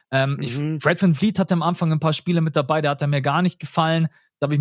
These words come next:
Speaker 1: hätte ich mir gewünscht, dass Ime Udoka Reed Shepard ein bisschen mehr Minuten gegeben hätte. Reed Shepard, es tut mir super leid für ihn, ne? Er geht gerade komplett unter. Ähm,
Speaker 2: Ja.
Speaker 1: er bekommt zwar seine elf Komma neun Minuten, aber ich hab's fast jedem gesagt, ihr werdet sehen,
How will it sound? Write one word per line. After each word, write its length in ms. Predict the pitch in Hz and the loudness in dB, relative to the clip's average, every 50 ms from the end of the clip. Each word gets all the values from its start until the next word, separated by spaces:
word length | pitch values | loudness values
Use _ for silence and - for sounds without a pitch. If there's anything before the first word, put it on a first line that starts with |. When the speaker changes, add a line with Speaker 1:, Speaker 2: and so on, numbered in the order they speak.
| 147 147 | 0 2
Speaker 1:
hätte 180 | - 165 175 - | 2 0 0 2
ich 80 | 180 143 | 2 2
mir 120 | 156 160 | 2 2
gewünscht, 280 | 151 143 160 170 - - | 2 2 0 0 0 0
dass 160 | 151 131 - - | 2 2 2 2
Ime 200 | 156 160 151 147 | 2 2 2 2
Udoka 580 | 143 143 151 156 - - 143 139 139 139 - - | 2 0 -2 -2 0 0 0 0 0 -2 -4 -4
Reed 220 | 123 131 143 147 - | -2 -2 0 0 2
Shepard 340 | - 156 160 - 175 170 156 | 0 0 2 0 -2 -2 0
ein 80 | 151 | 0
bisschen 240 | 156 151 - - 143 | 2 2 2 2 2
mehr 140 | 143 147 147 | 2 2 2
Minuten 340 | 147 143 151 165 170 - 147 | 2 2 2 0 0 0 -2
gegeben 300 | 131 127 123 147 143 139 | -2 0 -2 -2 -2 0
hätte. 400 | 139 147 156 147 - 151 151 143 - _ - _ _ - | 0 0 0 2 2 2 0 0 -2 _ -18 _ _ -6
Reed 200 | - 151 175 151 | -4 -2 0 0
Shepard, 420 | - 156 156 151 - 151 139 127 - - | 2 2 2 2 2 -2 -2 -2 -2 -2
es 120 | 120 - | -2 0
tut 180 | - 135 131 - | 0 -2 -4 -2
mir 140 | 120 120 | -2 -2
super 500 | 113 107 110 110 - - 151 135 - 127 | 0 0 2 2 2 2 2 2 2 0
leid 280 | 117 117 113 117 120 - | 2 2 2 0 0 0
für 140 | - - 110 | -2 -4 -4
ihn, 260 | 85 104 110 117 117 | -4 -2 0 0 0
ne? 140 | 123 131 - | 0 0 0
Er 100 | 123 117 | -2 -2
geht 200 | 101 117 117 - - | 0 -2 -4 -4 -2
gerade 240 | - 110 110 113 117 | -2 -2 -2 -2 -2
komplett 420 | - 123 107 92 117 120 123 - | -4 -6 -4 -2 -2 -2 -2 -2
unter. 460 | - 117 117 117 - 120 113 113 113 - _ _ _ _ _ _ - | -4 -4 0 0 2 2 2 0 -2 -4 _ _ _ _ _ _ -4
Ähm, 120 | 107 107 | -2 0
Speaker 2:
Ja. 160 | 123 127 123 | 0 2 2
Speaker 1:
er 80 | 120 127 | 2 0
bekommt 300 | 123 123 151 156 156 - | 0 0 0 0 0 2
zwar 100 | - 139 | 0 0
seine 200 | 127 135 135 139 | 0 0 0 2
elf 180 | 131 135 131 - | 0 0 0 0
Komma 220 | - 139 127 127 | 0 0 0 0
neun 200 | 123 123 127 127 | 0 0 0 0
Minuten, 320 | 127 127 127 131 135 - - | 0 0 0 -2 -2 -2 -2
aber 100 | 113 120 | -4 -2
ich 80 | 120 123 | -2 -4
hab's 380 | 110 - - - - - _ _ _ _ _ - | -2 0 0 0 -2 -4 _ _ _ _ _ -8
fast 440 | - - - 185 175 165 - - - | -6 -2 0 0 2 2 2 0 0
jedem 240 | 135 131 135 135 123 | -2 -2 -2 -2 0
gesagt, 480 | 120 120 - 120 117 120 120 - - - | 0 0 0 2 0 0 -2 -4 -8 -6
ihr 120 | 117 113 | -4 -2
werdet 220 | 123 120 120 113 - | 0 0 0 0 0
sehen, 380 | - - 113 110 113 110 110 | 2 2 2 0 0 -2 -2